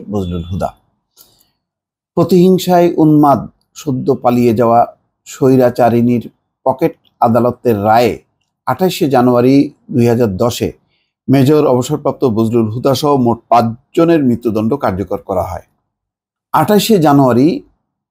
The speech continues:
দুই হাজার দশ রাত এগারোটা চল্লিশ মিনিটে ঢাকা কেন্দ্রীয় কারাগারের আশেপাশের ও কারাগারের অভ্যন্তরের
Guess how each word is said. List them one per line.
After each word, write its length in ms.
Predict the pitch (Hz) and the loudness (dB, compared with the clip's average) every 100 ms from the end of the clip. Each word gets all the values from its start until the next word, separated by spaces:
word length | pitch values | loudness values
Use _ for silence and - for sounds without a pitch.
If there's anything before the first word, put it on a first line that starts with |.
| - | -4
দুই 160 | 131 | 0
হাজার 320 | 139 151 131 104 | 0 0 0 0
দশ 220 | 123 120 - - - _ _ _ | -2 -2 -12 -16 -20 _ _ _
রাত 380 | 120 120 117 - _ _ _ | 0 2 0 -4 _ _ _
এগারোটা 440 | 135 147 156 165 | 0 0 0 -2
চল্লিশ 460 | 156 147 139 143 160 | -2 0 2 0 0
মিনিটে 320 | 156 113 71 - _ _ _ _ - | -2 -2 -8 -16 _ _ _ _ -8
ঢাকা 380 | 107 104 120 113 | -6 -2 0 0
কেন্দ্রীয় 580 | - 127 120 104 113 107 | 0 2 2 2 0 2
কারাগারের 520 | 120 110 104 104 101 - | 0 0 0 -2 -4 -8
আশেপাশের 640 | 113 - 170 147 156 151 | -10 -8 -4 -4 -2 -4
ও 120 | - 110 | -4 -4
কারাগারের 560 | - 110 104 104 101 | 0 0 0 -4 -2
অভ্যন্তরের 640 | 92 123 151 147 139 113 | -2 -2 -2 -2 -2 -4